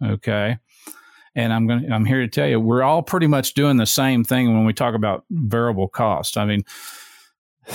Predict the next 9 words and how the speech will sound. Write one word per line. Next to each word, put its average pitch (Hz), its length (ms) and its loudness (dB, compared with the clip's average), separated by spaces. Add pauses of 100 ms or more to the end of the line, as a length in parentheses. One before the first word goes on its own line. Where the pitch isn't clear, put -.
(160)
you 127 160 2
know, 110 100 0
there's 123 220 2
a 104 80 0
whole 131 640 2 (640)
feed 156 320 4
industry 107 560 0
built 113 540 0
on 104 400 2